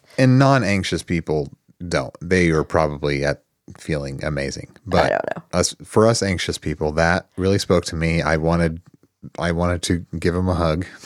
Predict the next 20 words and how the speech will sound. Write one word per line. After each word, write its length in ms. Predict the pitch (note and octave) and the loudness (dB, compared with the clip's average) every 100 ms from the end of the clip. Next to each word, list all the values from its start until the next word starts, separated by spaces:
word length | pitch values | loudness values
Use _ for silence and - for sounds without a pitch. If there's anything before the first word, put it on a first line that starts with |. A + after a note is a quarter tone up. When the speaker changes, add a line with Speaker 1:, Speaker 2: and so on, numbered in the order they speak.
| - | -8
Speaker 1:
and 140 | F2+ E2 | -2 2
I'm 120 | - | 4
not 160 | F2+ F2 | 2 2
Speaker 2:
<laughs> 80 | |
Speaker 1:
normally 240 | F2 G2 F#2+ | 2 2 2
like 220 | E2+ E2 | 2 0
that. 320 | D#2+ D#2 E2+ - | 0 0 -2 -2
Speaker 2:
Yeah. 200 | E3+ - - - | -4 -4 -12 -2
Speaker 1:
Like, 240 | F#2 - - - - | -2 -2 -18 -16 -2
I 200 | D3 C4 | 2 2
sometimes 560 | - - G2+ F2+ F2+ - | 2 2 2 2 2 0
feel 300 | F#2 F#2 F#2+ | 2 4 6
like 280 | F2 F#2+ | 4 2
I'm 140 | G#2+ G#2 | 0 2
gonna 220 | G#2+ B2 | 2 4
vomit 420 | A#2+ B2+ C#3 C#3+ - | 4 2 2 0 -2
if 200 | C3 C#3+ | -2 2
I 140 | C#3+ | 2
have 340 | A#2 G#2 A#2+ - | 2 0 0 0
to 360 | C3 C3 C3+ | 2 4 2